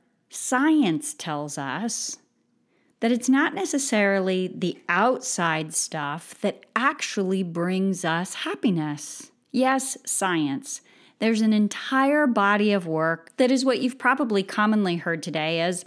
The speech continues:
positive psychology. And this science most definitively says the outside stuff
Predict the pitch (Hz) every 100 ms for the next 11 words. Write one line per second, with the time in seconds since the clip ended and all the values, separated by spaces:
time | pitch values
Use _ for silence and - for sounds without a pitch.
0 | - - 196 160 180 196 - 247 277 294
1 | 359 214 180 156 - _ 214 202 220 294
2 | - 196 175 175 180 175 - 175 180 196
3 | 240 - - 185 - - 220 233 233 226
4 | 220 226 226 - 151 151 143 147 147 -
5 | _ _ _ _ _ 214 196 190 233 311
6 | 320 311 - 339 453 -